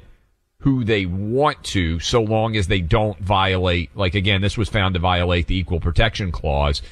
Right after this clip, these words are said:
because you're treating some people differently based on their race, treating people differently based on, I don't, I don't even know what the protected class would be associated with legacy admissions. It just feels icky to me. And I say that as someone whose own kids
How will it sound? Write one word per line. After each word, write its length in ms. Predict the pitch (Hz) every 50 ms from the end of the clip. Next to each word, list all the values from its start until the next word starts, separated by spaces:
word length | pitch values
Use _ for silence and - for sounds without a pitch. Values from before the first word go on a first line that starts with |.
| - - _ -
because 300 | - 92 - 113 101 90
you're 100 | 107 101
treating 460 | 92 - - 127 113 107 101 95 95
some 240 | - - 117 110 90
people 260 | 110 101 80 - 87
differently 580 | 80 73 85 107 - - 104 85 78 95 90 82
based 320 | 73 85 87 80 - -
on 160 | 95 82 80
their 140 | 76 76 73
race, 560 | 73 80 107 123 110 85 78 73 - - - - - - _ _ _ _ _
treating 340 | - - 143 135 127 120 107
people 380 | - - 117 104 - 110 101
differently 760 | 92 87 80 - 123 113 - 127 120 104 - - 110 107 92
based 480 | 82 - 101 98 101 95 - - - 107
on, 400 | 92 92 92 90 90 90 85 80 - - _ _ _ _
I 80 | - 120
don't, 100 | 123 107
I 60 | 135
don't 140 | 135 135 131
even 160 | 120 117 110
know 160 | 107 110 107
what 160 | 104 104 -
the 80 | - 98
protected 560 | - 107 95 - - 107 - - 95 85 80
class 420 | - - 107 104 101 101 95 -
would 160 | - 101 92 80
be 160 | 87 92 87
associated 600 | 80 - - 98 87 - - 92 90 85 80 76
with 160 | 73 73 -
legacy 360 | 95 87 87 80 76 - 87 82
admissions. 520 | 78 90 120 127 - - 87 82 80 78
It 80 | - 131
just 180 | 127 123 -
feels 260 | - 170 165 151 113
icky 280 | 95 113 - - 95 80
to 60 | 67
me. 200 | 60 57 50 - - - _ _ _ _ -
And 140 | - 139
I 100 | 147 147
say 260 | 135 - - 170 170 170
that 200 | 156 151 143 127
as 120 | 120 107
someone 360 | - - 143 131 127 120 120 117
whose 240 | 110 117 113 90
own 380 | - - 135 143 151 151 147 131
kids 540 | - - 113 104 95 95 87 87 - -